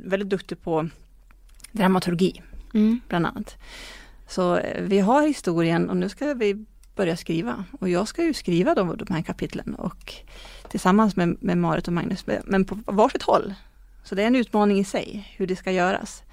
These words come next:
Speaker 2: Mm.
Speaker 1: Men det är en sån bra historia.
Speaker 2: Vad kul! Och
Speaker 1: Mm.
Speaker 2: när, eh, hoppas du att boken kommer vara klar?
Speaker 1: Eh, ja, wow. Eh, men, men, <laughs> eh,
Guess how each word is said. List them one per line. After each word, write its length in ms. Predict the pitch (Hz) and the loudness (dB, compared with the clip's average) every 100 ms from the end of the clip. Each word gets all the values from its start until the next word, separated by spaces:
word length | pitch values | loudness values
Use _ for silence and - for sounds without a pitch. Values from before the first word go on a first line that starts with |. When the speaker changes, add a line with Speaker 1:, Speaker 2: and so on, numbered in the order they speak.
| - | -12
Speaker 2:
Mm. 260 | 220 220 277 - - | -4 0 0 -4 -12
Speaker 1:
Men 160 | - 196 | -4 -2
det 60 | - | -2
är 80 | - | 0
en 160 | 233 233 | 2 2
sån 280 | - 240 - - | 0 -2 -4 -2
bra 160 | 339 294 - - | 0 2 -2 -12
historia. 420 | - - - - - - - - - - | -14 -14 -16 -18 -18 -16 -16 -18 -20 -12
Speaker 2:
Vad 160 | 247 247 | -10 -6
kul! 360 | - 381 - - | -2 -2 -2 0
Och 140 | 262 | 2
Speaker 1:
Mm. 120 | 269 | 4
Speaker 2:
när, 580 | 269 262 247 240 240 226 | 4 6 4 2 0 0
eh, 60 | 233 | -2
hoppas 540 | - 254 - 214 - - | -4 -4 -2 -6 -6 -6
du 200 | 220 208 | -4 -4
att 260 | 196 - | -6 -10
boken 300 | 202 202 202 | -6 -6 -6
kommer 120 | 196 | -6
vara 80 | 196 | -4
klar? 160 | 196 320 - - - - - - - - - - - - - - - - | -2 -2 -4 -18 -20 -20 -16 -16 -18 -20 -20 -20 -20 -20 -20 -20 -20 2
Speaker 1:
Eh, 480 | 196 175 165 160 156 | 6 6 6 4 2
ja, 140 | - | 0
wow. 380 | 165 165 - 165 - | 0 -2 -4 -12 -8
Eh, 280 | 196 175 175 - | -4 -2 -4 0
men, 200 | 196 185 247 220 | 2 2 2 4
men, 220 | 208 202 | 6 6
<laughs> 280 | 214 247 - | 4 2 2
eh, 320 | 196 185 | 4 4